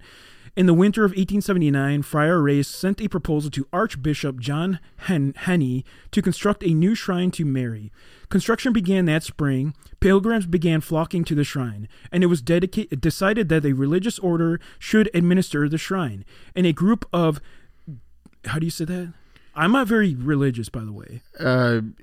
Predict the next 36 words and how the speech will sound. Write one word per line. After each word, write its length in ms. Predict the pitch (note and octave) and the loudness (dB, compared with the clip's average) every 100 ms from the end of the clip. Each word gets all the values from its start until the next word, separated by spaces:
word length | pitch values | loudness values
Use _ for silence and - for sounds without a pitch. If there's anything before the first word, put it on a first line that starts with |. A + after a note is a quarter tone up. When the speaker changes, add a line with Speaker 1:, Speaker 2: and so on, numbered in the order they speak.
| D#2+ | -8
Speaker 2:
yeah, 300 | B2+ C3 C#3+ | 0 2 4
I 40 | |
mean, 280 | A#2 A#2 A#2 | 4 4 2
Discalced, 760 | A2 A2 - A#2+ B2 - - C3 | 0 -4 0 2 2 -2 -4 0
uh, 380 | A#2 A2 G#2+ G2+ - | 2 2 2 -2 -6
Camelides? 840 | - B2 A2+ G#2+ A#2+ D#3+ E3+ - - - _ | -2 0 2 2 0 0 -2 -6 -16 -20 _
Speaker 1:
Yeah, 320 | D#3 C#3+ A#2 - - - | 0 2 0 -8 -10 0
came 180 | A3+ | 0
from 160 | A3+ A3+ | 2 4
Bavaria 460 | F#3+ E3 E3+ F3 F#3 | 4 4 6 6 6
Speaker 2:
Carmelites? 440 | F3+ G#3+ - F#3+ | 4 0 -6 -6
Speaker 1:
at 140 | - F3 | -2 0
the 120 | F#3 | 2
invitation 580 | G3+ G#3+ G3 G3 G3+ F3+ | 4 4 4 2 2 2
of 440 | E3 D3+ C#3+ C#3 | 2 2 2 0
nineteen 500 | D#3+ D#3 C#3+ D3 D#3+ C#3+ | 0 2 0 0 0 -2
oh 60 | |
six. 320 | C3+ - C3 | -2 -2 -4
In 120 | - F#3 | 0 0
the 80 | |
building 400 | E3 G#3 A#3+ A#3+ | 4 4 4 4
now 260 | F#3 E3+ F3+ | 4 4 4
known 300 | F3 D#3 D#3+ | 4 4 4
as 100 | D3 | 2
the 160 | D3 - | 0 0
Old 180 | A#3 C4+ | 0 2
Monastery 560 | G3 D#3 D#3 - D3+ D3 | 4 2 2 2 2 2
Inn 340 | F3 C#3 C#3+ - - | 2 0 -2 -6 -6
and 140 | F3 E3 | 2 2
Retreat 340 | - A3 G#3+ | 2 0 -2
Center 220 | - E3+ | 0 0
was 140 | C#3+ - | 0 0
completed 460 | D3 - F#3 F#3+ | -4 -2 0 2
in 140 | D3+ C#3+ | 2 0
nineteen 400 | C#3 C3+ D3 C3 | -2 -4 -4 -4
twenty. 460 | - D#3+ B2+ G#2 | -2 -2 -2 -6